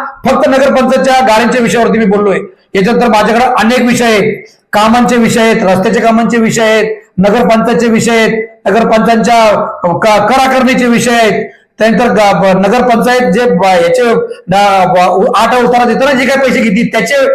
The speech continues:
प्रश्न आहेत, त्यानंतर ब-, म-, देणगी जी घेतली नगरपंचायत वेगळ्या वेगळ्या नोंदीसाठी त्याचे माझ्याकडे प्रश्न आहेत, बरेच प्रश्न माझ्याकडे आहेत. हे सगळे प्रश्न मी वारंवार आता टप्प्याटप्प्याने मांडणार आणि माझे, मला माहिती आहे का याच्यामध्ये आता बरेच लोक माझ्यावरती तुटून पडणार आहे,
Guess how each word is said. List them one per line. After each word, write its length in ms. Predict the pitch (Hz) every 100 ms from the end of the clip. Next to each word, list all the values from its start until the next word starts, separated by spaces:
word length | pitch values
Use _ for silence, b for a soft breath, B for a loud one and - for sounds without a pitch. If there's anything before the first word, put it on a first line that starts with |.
| -
प्रश्न 340 | - 247 240
आहेत, 340 | 262 240 240 240 - B B -
त्यानंतर 380 | 240 247 269 262
ब-, 260 | 233 214
म-, 540 | 180 196 196 185 - - -
देणगी 340 | 165 240 269 311
जी 200 | 277 277
घेतली 260 | 190 269
नगरपंचायत 480 | 254 262 247 247 254
वेगळ्या 320 | 233 247 269
वेगळ्या 220 | 262 262
नोंदीसाठी 680 | 240 240 233 185 226 226 - B -
त्याचे 260 | 240 247 285
माझ्याकडे 340 | 277 269 269
प्रश्न 320 | 269 247 240
आहेत, 400 | 226 226 220 - - b b b b
बरेच 400 | 185 214 262 269 269
प्रश्न 240 | 240 240
माझ्याकडे 420 | 226 214 226 220
आहेत. 280 | 202 185 226
हे 160 | 233 196
सगळे 220 | 208 226
प्रश्न 260 | 220 202
मी 120 | 214 214
वारंवार 380 | 190 208 208
आता 360 | 208 190 208 196
टप्प्याटप्प्याने 560 | 190 - 302 208 208 214
मांडणार 460 | 190 214 220 - - b b b
आणि 160 | 196
माझे, 300 | 220 196 190
मला 280 | 240 226 240
माहिती 360 | 233 202 190 254
आहे 400 | - - - -
का 60 | 196
याच्यामध्ये 460 | 190 190 220 208
आता 80 | 226
बरेच 240 | 196 214 233
लोक 260 | 185 214
माझ्यावरती 360 | 202 196 208 -
तुटून 220 | 190 220
पडणार 220 | 202 208
आहे, 160 | 196